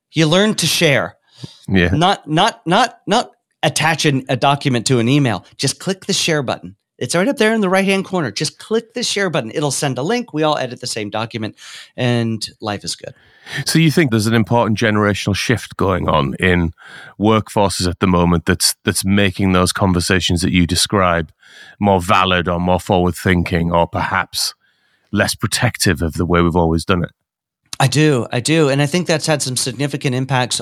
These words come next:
Speaker 1: on the C I Os and C T Os of, of modern business, because their role is really changing.
Speaker 2: Hmm.
Speaker 1: The, you know, if you think about, again, the old days, you know, go back to my little SharePoint in the financial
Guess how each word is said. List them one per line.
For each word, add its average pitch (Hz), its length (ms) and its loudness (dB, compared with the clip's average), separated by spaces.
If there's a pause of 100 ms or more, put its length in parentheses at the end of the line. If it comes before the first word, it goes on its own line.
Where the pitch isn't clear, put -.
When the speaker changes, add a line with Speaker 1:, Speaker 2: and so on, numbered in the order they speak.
Speaker 1:
on 127 320 0 (440)
the 117 320 2
C 151 240 0
I 139 180 2
Os 120 140 0
and 113 80 -2
C 131 160 0
T 120 180 -2
Os 131 280 0
of, 104 260 -6
of - 180 -4
modern 107 300 -2
business, 104 340 -4
because 123 300 -2
their 127 100 0
role 120 340 0
is 92 140 -6
really 113 240 -4
changing. 117 540 -6 (180)
Speaker 2:
Hmm. 85 200 2
Speaker 1:
The, 120 240 0 (100)
you 139 160 0
know, 117 80 2
if 104 100 -4
you 120 60 -6
think 127 180 0
about, 120 220 2
again, 120 220 2
the - 40 0
old 151 240 0
days, 110 320 2 (300)
you 123 100 -2
know, 104 60 -4
go 110 120 -4
back 123 200 0
to 123 60 -4
my 123 100 0
little 104 300 -4
SharePoint 123 600 -2
in 117 140 -2
the 107 60 -4
financial 120 500 -4